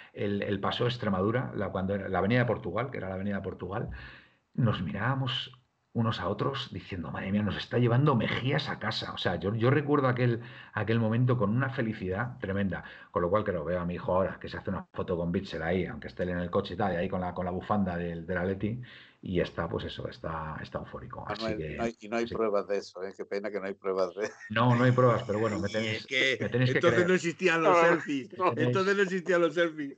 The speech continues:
Speaker 1: me tenéis, me tenéis que creer. Así que, porque además la historia es totalmente verídica, o sea que,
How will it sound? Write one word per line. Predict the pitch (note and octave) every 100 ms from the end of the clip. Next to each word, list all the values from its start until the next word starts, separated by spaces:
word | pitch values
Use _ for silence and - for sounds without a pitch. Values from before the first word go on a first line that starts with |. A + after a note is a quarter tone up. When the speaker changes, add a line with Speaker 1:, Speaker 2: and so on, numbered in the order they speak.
| -
Speaker 1:
me | A2+ A2
tenéis, | G#2+ A2 B2 A#2+ A2+ A2 G2+ - -
me | A2 G2
tenéis | G#2 G2
que | G#2+
creer. | F2+ E2 -
Así | - - G4+ G4+
que, | C6+ - - _ _ _ _ -
porque | F2+
además | F#2+ G2+ G2
la | F#2
historia | - F#2 G2 G#2+ G2
es | - - - - _ - C#2+ F2
totalmente | F2 E2+ E2+ D#2+ E2
verídica, | F2+ C3 - -
o | -
sea | -
que, | - -